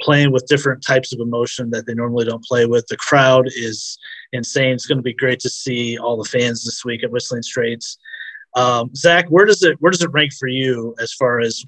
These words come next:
you know, watching golf? Is it, is it at the top, or do you have it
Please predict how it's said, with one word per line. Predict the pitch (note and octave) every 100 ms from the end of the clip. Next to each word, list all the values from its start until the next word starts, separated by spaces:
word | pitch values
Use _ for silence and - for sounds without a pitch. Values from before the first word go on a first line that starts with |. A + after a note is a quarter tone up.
| _ _ B2+
you |
know, | A#2+ A2+ A2+ _ _
watching | B2+ B2+ - A#2+
golf? | A2+ G2+ G#2
Is | B2
it, | B2+ -
is | B2 A#2+
it | B2+
at | -
the | B2
top, | D#3 E3 D3+
or | C3+ B2+
do |
you | C3+ C#3
have | C3+
it | B2